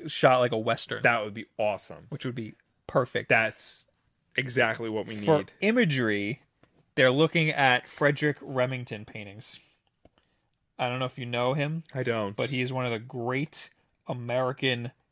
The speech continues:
Speaker 1: painters.
Speaker 2: Frederick Remington?
Speaker 1: Remington.
Speaker 2: Oh, okay. I've, I'm familiar with this type of work.
Speaker 1: I'm bringing it up on the screen
Speaker 2: Yeah.
Speaker 1: for everybody.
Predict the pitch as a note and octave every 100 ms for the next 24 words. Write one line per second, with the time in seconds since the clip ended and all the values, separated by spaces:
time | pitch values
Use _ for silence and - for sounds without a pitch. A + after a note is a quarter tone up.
0 | _ - D#3 D3+ E3+ E3+ F3+ - - _
1 | _ _ _ _ _ _ _ _ _ _
2 | _ _ _ _ _ _ _ _ _ _
3 | _ _ - - _ _ _ _ - -
4 | C3 A#2+ B2+ A#2 - - A#2 A2 C3 B2+
5 | C3+ D3+ D#3 - G#2+ - _ _ _ _
6 | _ _ _ _ _ _ _ _ _ _
7 | _ _ _ - D#3 G3 G3 D3 C3 A#2
8 | C3+ C#3+ - _ _ C#3+ D#3+ D3+ C3+ A#2
9 | G#2+ G2+ G2+ G2+ - G2 - G2+ B2 A#2+
10 | B2 B2+ A#2+ A2+ A2+ G#2+ - - - -
11 | - - C3+ D3 C#3+